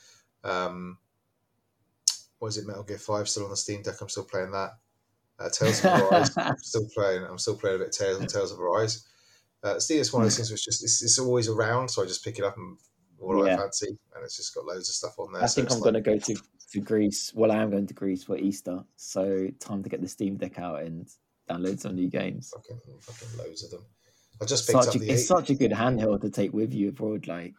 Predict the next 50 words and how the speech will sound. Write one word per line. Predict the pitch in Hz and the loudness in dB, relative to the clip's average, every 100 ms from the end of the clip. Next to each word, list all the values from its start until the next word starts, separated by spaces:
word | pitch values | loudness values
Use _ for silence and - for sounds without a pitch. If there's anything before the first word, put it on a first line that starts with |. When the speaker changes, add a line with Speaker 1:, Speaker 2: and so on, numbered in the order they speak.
| - | -18
Speaker 2:
oh, | - - | -16 -12
Speaker 1:
Yeah, | - - 95 | -12 -12 -14
no, | - | -6
it's | - | -4
Speaker 2:
so | - | -2
Speaker 1:
lovely. | 92 82 82 | -2 -2 -4
Speaker 2:
good. | 78 - _ _ | -4 -14 _ _
Speaker 1:
But | 110 | -4
I've | |
just, | 113 127 117 117 | 0 0 2 2
I've | 117 | 2
also | 131 120 | 0 0
just | 110 107 | -2 -4
picked | - 104 - | -6 -4 -4
up | 101 | -2
the | 101 | -2
Ace | 92 - | 0 0
Attorney | 107 101 101 | -2 -2 -2
series | - 101 104 104 113 113 | 0 2 0 -2 -2 0
on, | 92 95 92 92 | -2 -2 -10 -12
on | 92 90 | -10 -8
Switch, | - 98 - - | 0 0 0 -2
'cause | 117 110 | 4 4
Speaker 2:
Oh, | |
Speaker 1:
they | 107 | 4
were | - | 2
on | 107 | 0
Speaker 2:
God. | |
Speaker 1:
sale. | - 156 131 - | 4 6 4 2
Speaker 2:
<laughs> | - - _ _ _ _ _ _ _ _ - 196 - _ - - - | -12 -18 _ _ _ _ _ _ _ _ -20 -20 -20 _ -20 -18 -16
Oh, | |
God. | - 294 - - _ _ _ _ | -16 -18 -20 -20 _ _ _ _
Speaker 1:
I | - | -14
love | - - | -14 -14
an | - | -8
Ace | - - | -8 -8
Attorney | - - - | -10 -12 -12
game. | - 80 110 _ _ _ - - - _ | -12 -14 -18 _ _ _ -20 -20 -20 _
I | 110 | -10
Speaker 2:
Yeah. | 113 | 2
Speaker 1:
finished | 175 185 - | 4 4 2
the | |
first | 131 127 139 143 - | 4 8 8 8 4
one | 78 64 - _ _ | -2 -4 -10 _ _
and | 98 | -12
then | 101 101 | -12 -6
never | 113 113 | -4 -2
got | 110 104 98 | 0 0 0
around | 101 98 92 | -4 -4 -6
to | - 90 87 | -4 -2 -4